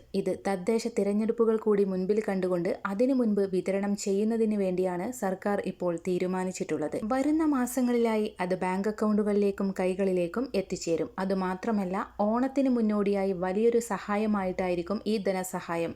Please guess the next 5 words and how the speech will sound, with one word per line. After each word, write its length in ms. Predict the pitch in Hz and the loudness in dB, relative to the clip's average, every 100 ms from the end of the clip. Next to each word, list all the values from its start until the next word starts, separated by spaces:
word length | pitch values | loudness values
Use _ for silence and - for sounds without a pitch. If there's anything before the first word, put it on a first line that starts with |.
| 180 | -8
എത്തിച്ചേരുക. 480 | 175 175 143 135 139 135 - - - - 262 | -8 -6 -4 -4 -4 -8 -10 -18 -10 -4 0
അതായത്, 360 | 269 247 220 254 | 2 2 2 2
കുടിശ്ശികയായിട്ടുള്ള 720 | 240 240 277 285 269 247 240 220 202 | 0 0 2 2 2 4 2 2 0
രണ്ട് 180 | 190 214 | 0 2
ഗഡുക്കൾ, 300 | 208 185 185 | 2 0 -2